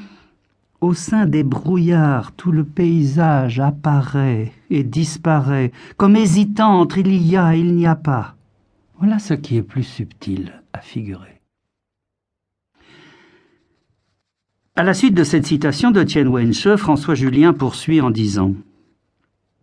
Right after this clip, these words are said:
Plutôt que de figurer des états distincts, le peintre chinois saisit le monde dans sa modification.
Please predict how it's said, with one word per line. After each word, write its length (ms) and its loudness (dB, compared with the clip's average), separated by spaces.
Plutôt 320 0
que 200 0
de 180 4
figurer 640 0
des 440 -2
états 580 -4
distincts, 880 -4
le 100 0
peintre 300 2
chinois 440 4
saisit 440 2
le 140 4
monde 540 2
dans 160 2
sa 280 0
modification. 1500 -2